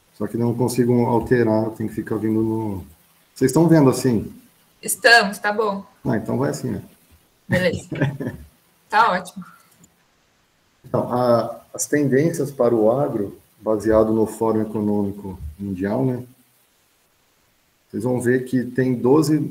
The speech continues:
Speaker 1: tendências que, que eles estão estudando, vendo forte, e todas elas, as doze, utilizam de alguma maneira a geotecnologia, o geoprocessamento, ou alguma área de sistema de informação geográfica. Desde a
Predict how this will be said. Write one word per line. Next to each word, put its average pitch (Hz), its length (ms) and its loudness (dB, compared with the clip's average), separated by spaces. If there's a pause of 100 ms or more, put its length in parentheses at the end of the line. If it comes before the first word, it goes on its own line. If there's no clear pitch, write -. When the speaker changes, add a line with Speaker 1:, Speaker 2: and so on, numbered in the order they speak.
(180)
Speaker 1:
tendências 120 520 0
que, 104 540 -4 (120)
que - 60 -6
eles 104 200 -2
estão 107 260 -6
estudando, 104 640 -6
vendo 101 220 -4
forte, 127 580 -6 (440)
e 117 80 -10
todas 147 500 2
elas, 120 480 -2 (160)
as 104 180 -10
doze, 98 480 -2 (920)
utilizam 127 640 2
de 123 80 2
alguma 127 320 4
maneira 127 760 0 (160)
a 113 60 -6
geotecnologia, 113 960 -2
o 110 40 0
geoprocessamento, 110 1080 -4
ou 104 200 -4
alguma 107 480 -4
área 107 160 -2
de 104 540 -4 (640)
sistema 110 380 0
de 110 80 -2
informação 110 500 -6
geográfica. 104 480 -4
Desde 131 320 -2
a 156 80 -4